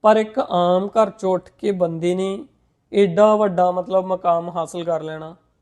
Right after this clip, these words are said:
ਮੇਰੇ ਲਈ ਤਾਂ ਇਹ ਗੱਲ ਬਹੁਤ ਵੱਡੀ ਆ। ਤੇ ਪਰ ਜੋ ਇਸ ਬੰਦੇ ਨੂੰ,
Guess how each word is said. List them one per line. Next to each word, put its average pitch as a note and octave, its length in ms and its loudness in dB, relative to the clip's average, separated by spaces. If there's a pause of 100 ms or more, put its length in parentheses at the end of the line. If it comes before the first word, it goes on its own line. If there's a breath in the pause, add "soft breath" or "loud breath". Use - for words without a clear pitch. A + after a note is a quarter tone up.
(440)
ਮੇਰੇ G#3 380 4
ਲਈ A3+ 200 0
ਤਾਂ A3 140 -2
ਇਹ G#3+ 100 0
ਗੱਲ G3 280 0
ਬਹੁਤ E3 360 -6
ਵੱਡੀ E3 360 -6
ਆ। E3+ 100 -10 (540)
ਤੇ A#3+ 280 4
ਪਰ A#3 560 4 (320)
ਜੋ G#3 220 2
ਇਸ A#3 260 4
ਬੰਦੇ G#3 440 0
ਨੂੰ, A3 380 0